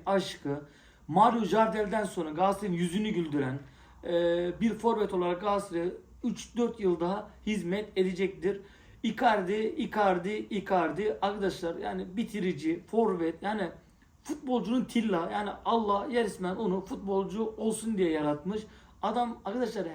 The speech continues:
etinden, saçından, tırnağından her şeyle futbolcu. Ve Galatasaray'ı bırakın, Türkiye'de Beşiktaşlısından Fenerbahçelisine bütün takımlar arkadaşlar sevmeyen de yoktur. Çok güzel bir profesyonel,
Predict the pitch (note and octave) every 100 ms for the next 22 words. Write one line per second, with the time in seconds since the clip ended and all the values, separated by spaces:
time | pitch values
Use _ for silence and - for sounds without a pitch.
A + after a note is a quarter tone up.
0 | D#3 - - - - G3 G3 A#3+ A3+ A#3+
1 | G3+ A3 G#3+ A#3 A3+ A#3 - A3 A3 A3+
2 | G#3+ A#3 B3 - G#3+ G#3+ - - G3+ E3+
3 | D3 G3 A3 - - - - - D#3+ A3
4 | - - - - - G3+ B3 A#3+ A#3 A3+
5 | A3+ A#3+ A3 A3 - - - - B3+ F#3+
6 | A3 F#3+ F3+ - F#3+ - A3 G#3 A3 F3+
7 | G#3+ G#3+ F#3+ G3 G#3+ G#3 G3 G3 F#3 F#3
8 | F#3 F3 G3+ G3+ C4 A#3 A3 F#3 F3+ F3+
9 | F3 E3 E3 - A3+ - - - - -
10 | A#3 A3 G3 F3+ D#3 D3+ D3 - F#3+ D4+
11 | - F#3 G3 F3+ D#3+ - G#3+ A3 - A3+
12 | G#3 G3